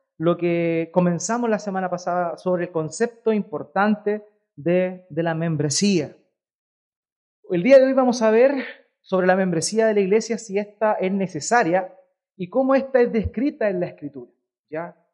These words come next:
Esos son puntos relevantes que el día de hoy vamos a estar tratando de responder sobre este tópico de la membresía en,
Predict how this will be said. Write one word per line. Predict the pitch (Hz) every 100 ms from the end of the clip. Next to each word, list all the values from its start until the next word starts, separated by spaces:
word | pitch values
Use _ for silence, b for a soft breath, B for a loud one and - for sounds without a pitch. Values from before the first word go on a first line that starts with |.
| _ _ _ _
Esos | 185 180 190
son | 202 180
puntos | 214 214 220
relevantes | 190 180 180 220 226 220
que | -
el | 185
día | 202 208
de | 196
hoy | 202
vamos | 202 202 190
a | 185
estar | 202 185
tratando | 175 185 190 190
de | 185
responder | 165 170 - 175 160 196 226
sobre | - 190 185 190
este | 190 196 190 - _ _
tópico | 277 277 208 196 202
de | 190
la | 180
membresía | 180 170 165 160 190 190 180 180
en, | 170 175 170